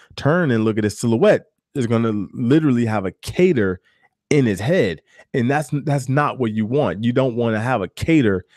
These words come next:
in someone's head and just totally mess up their silhouette. So with him, it's almost one of the, one of those things where it's like, yeah, I mean, if he likes it, cool, but you may wanna recommend a different hairstyle for him or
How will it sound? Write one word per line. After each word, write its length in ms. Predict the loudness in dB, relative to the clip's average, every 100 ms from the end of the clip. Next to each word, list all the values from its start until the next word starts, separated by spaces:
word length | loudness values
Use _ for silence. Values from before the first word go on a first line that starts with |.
| _
in 120 | -4 0
someone's 320 | 2 2 2
head 240 | 2 2
and 100 | 0
just 160 | -4 -2
totally 320 | 2 4 4
mess 220 | 2 0
up 100 | -2
their 120 | -2
silhouette. 540 | -2 0 2 4 4 2 _ -20 -20 -6
So 240 | 4 4
with 240 | 6 2 0
him, 480 | 0 2 0 -2 -8 -20 -20 _ _ -2
it's 180 | 0 4
almost 320 | 4 2 0
one 200 | 0 2
of 100 | 0
the, 100 | 0
one 180 | -2 -2
of 40 |
those 120 | -2
things 220 | -2 -2
where 140 | 0 0
it's 120 | 0
like, 180 | -4 -4
yeah, 240 | -4 -4 -6 _ _ _ _ _ -6
I 60 | 0
mean, 180 | 2
if 80 | 4
he 120 | 2
likes 300 | 2 0 0
it, 140 | -2 -2 _
cool, 420 | -2 0 2 -2 -6 _ -14 -2
but 420 | 2 4 2 -2 _ _ -2
you 160 | 0
may 160 | 4 2
wanna 240 | 2 -2
recommend 480 | -2 -2 -2 -2 -2
a 60 | -2
different 340 | -4 -4 -6
hairstyle 720 | -2 -2 -4 -2 0 2 0
for 160 | -2 -4
him 300 | -2 -4 -6
or 360 | -6 -4 -2 -4